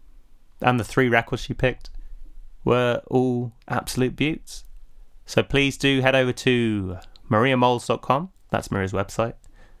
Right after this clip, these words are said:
attention magazine dot co dot U K forward slash crucial listening,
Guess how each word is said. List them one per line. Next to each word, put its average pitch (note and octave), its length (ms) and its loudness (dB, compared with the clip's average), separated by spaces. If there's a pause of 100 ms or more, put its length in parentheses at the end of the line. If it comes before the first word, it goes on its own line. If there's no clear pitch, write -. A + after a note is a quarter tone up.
(460)
attention B2 320 0
magazine A2+ 440 0
dot - 180 0
co - 140 0
dot G2+ 120 0
U - 80 -6
K G2+ 280 0
forward G2 320 -2
slash F#2+ 340 0
crucial A2 400 0
listening, D#3+ 580 0